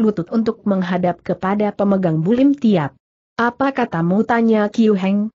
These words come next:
"sedangkan pedang Kim Leong Che Hwe Kiam sudah dihunus." Pek Tok Sin Kuai pun merasa gusar, cepat menghunus senjatanya. Dengan cepat perkelahian berlangsung dengan serunya.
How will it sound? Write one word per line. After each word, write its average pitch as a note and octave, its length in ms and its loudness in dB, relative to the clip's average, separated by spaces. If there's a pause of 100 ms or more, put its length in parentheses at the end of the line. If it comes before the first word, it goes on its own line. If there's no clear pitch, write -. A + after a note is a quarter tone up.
(120)
"sedangkan A#3 720 0
pedang E3 320 0
Kim A3+ 240 2
Leong G3+ 400 2
Che A#3 560 2
Hwe A3+ 1040 2
Kiam G3 320 0
sudah G3 340 0
dihunus." E3+ 680 -2 (400)
Pek C4 160 0
Tok A3 320 -4
Sin A#3 320 0
Kuai G#3 400 0
pun C#4 240 2
merasa A3+ 480 2
gusar, A3+ 560 0 (240)
cepat C#4 400 -4
menghunus G3+ 480 0
senjatanya. F3+ 880 -2 (400)
Dengan F#3+ 400 2
cepat G3+ 320 -4
perkelahian G3 720 0
berlangsung G#3 640 2
dengan G#3+ 320 2
serunya. F3 560 0